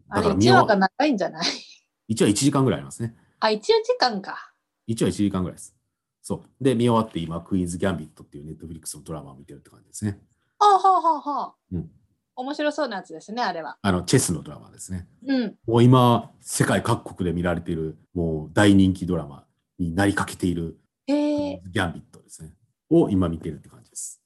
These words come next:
Speaker 1: 私もちょっと気-、それは気になってますね。
Speaker 2: そうですね。あの、千九百六十年代のチェスの女性の選手の話ですね。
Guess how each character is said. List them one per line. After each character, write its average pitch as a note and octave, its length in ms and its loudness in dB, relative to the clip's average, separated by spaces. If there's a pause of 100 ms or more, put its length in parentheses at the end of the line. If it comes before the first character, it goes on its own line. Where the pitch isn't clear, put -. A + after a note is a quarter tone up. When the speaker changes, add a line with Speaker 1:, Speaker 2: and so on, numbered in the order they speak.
(160)
Speaker 1:
私 B3+ 200 0
も C4+ 120 -2
ち D4 80 -2
ょ D#4 40 0
っ - 40 -6
と A#3 120 -2
気-、 A#3+ 360 -4
そ B3 120 0
れ A#3+ 100 4
は A#3+ 100 4
気 B3 140 -6
に A#3 80 -2
な A#3+ 120 2
っ A#3 80 -6
て F#3+ 100 -4
ま D3+ 120 -10
す - 120 -18
ね。 E3+ 280 -10 (720)
Speaker 2:
そ C#3 60 2
う G#2 40 2
で E2 40 -6
す F#2 60 -8
ね。 F#2+ 60 -2
あ G2+ 60 2
の、 G2 580 2 (100)
千 C3+ 260 0
九 A#2 100 0
百 G2+ 100 2
六 A2+ 240 2
十 B2 180 4
年 A#2+ 180 2
代 F2+ 160 0
の E2 120 -8
チ E2 160 -4
ェ - 20 -2
ス - 160 -4
の D#2 220 -12 (280)
女 G2 120 -4
性 G2 160 -2
の F#2+ 80 -2
選 G2+ 220 -2
手 F2 260 -10 (160)
の D3 280 2
話 - 640 -8
で D#2 80 -18
す - 140 -10
ね。 A#2+ 200 -4